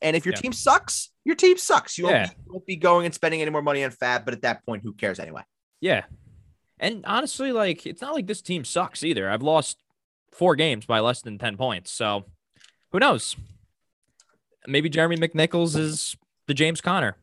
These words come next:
Speaker 2: when he filled in for Le'Veon Bell. Who knows? We, we don't know that.
Speaker 1: No, we, we, we don't know that. We don't know that at all. But I think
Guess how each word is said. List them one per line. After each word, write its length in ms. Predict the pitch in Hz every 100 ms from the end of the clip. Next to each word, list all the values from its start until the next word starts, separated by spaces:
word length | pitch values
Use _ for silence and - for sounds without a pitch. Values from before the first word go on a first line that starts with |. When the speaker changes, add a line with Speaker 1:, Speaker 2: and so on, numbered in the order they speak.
| -
Speaker 2:
when 120 | 110
he 60 |
filled 260 | 104 123 120
in 80 | 120
for 100 | 120
Le'Veon 320 | 127 127 127
Bell. 180 | 143 117
Who 100 | 120
knows? 380 | 135 107 - -
We, 180 | 117 135
we 120 | 127
don't 140 | 165
know 140 | 131 95
that. 280 | 104 123 _ _ _
Speaker 1:
No, 300 | 110 156 220 _ _
we, 200 | 113 113 -
we, 200 | 123 127 -
we 100 | 127
don't 220 | 139 185
know 140 | 110
that. 180 | 87 87 _ _ _ -
We 140 | 110
don't 140 | 123 123
know 140 | 131
that 160 | 131 123
at 100 | 127
all. 140 | 160
But 220 | - 107
I 80 | 110
think 340 | 113 131 117